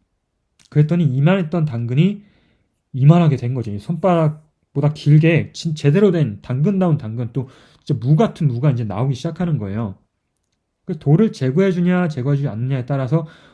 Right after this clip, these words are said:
어마어마한 그 결과가 그렇게 나오는 것을 볼 수가 있어요. 이 말씀, 하나님 뿌리신 말씀과 씨앗은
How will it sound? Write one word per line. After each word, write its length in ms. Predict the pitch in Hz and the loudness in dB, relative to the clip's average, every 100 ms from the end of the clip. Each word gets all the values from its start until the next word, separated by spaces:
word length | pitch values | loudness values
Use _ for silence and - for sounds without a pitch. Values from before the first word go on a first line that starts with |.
| _ | _
어마어마한 640 | 123 156 226 214 170 123 | 0 2 4 2 0 -2
그 100 | 123 | -6
결과가 640 | - 110 120 127 131 151 151 _ _ | -6 -6 -4 -4 -2 -2 -6 _ _
그렇게 440 | - - 120 110 _ _ _ _ _ | -20 -10 -8 -8 _ _ _ _ _
나오는 300 | 123 131 185 | -2 0 2
것을 200 | 185 151 | 2 -2
볼 120 | 127 | -2
수가 180 | 117 123 | -8 -10
있어요. 200 | 101 135 | -6 -4
이 80 | 160 | -2
말씀, 600 | 107 117 151 - 220 110 | 0 0 0 0 -2 -2
하나님 380 | 151 190 190 156 | -4 -4 -2 -2
뿌리신 360 | 190 160 143 | -2 -2 -4
말씀과 500 | 110 117 - 165 165 | -4 -6 -6 -6 -4
씨앗은 540 | 151 196 180 156 202 | -4 -2 -4 -4 -6